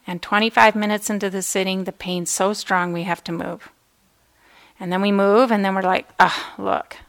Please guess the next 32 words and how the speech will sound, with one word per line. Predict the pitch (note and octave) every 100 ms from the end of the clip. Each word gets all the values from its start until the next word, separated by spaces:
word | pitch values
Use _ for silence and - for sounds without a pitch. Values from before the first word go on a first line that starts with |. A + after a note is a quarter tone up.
| -
I | F#3+
couldn't | - G#3+
even | F#3+ F#3+
make | F3+ -
it | -
through | -
a | -
forty-five | - - - - A#3
minute | - - -
sit. | - - - - _ _ _ _ _ _
I'm | A3 G#3+
not | F#3
good | - -
enough | - - G#3+ - - _ _ -
at | -
this." | - - - - _ _ _ _ _ _ _ _ _ _
Or, | - F#3+ F#3 F3+
um, | - F#3 F#3 F3+ F3 F3+ G#3 _ _ _ _ _ _ - _
we're | G3
lost | G3 G3 G3 G3+
in | F#3+
thought | F#3 F#3+ -
for | -
five | F#3 F#3 F3+ F3
minutes. | F3+ F3 F3 -
We | G#3
wake | F#3+ F3+ F3+
up | - F#3+
and | -
we're | -
like, | - -
"Ah, | - F#3+ F#3+ - -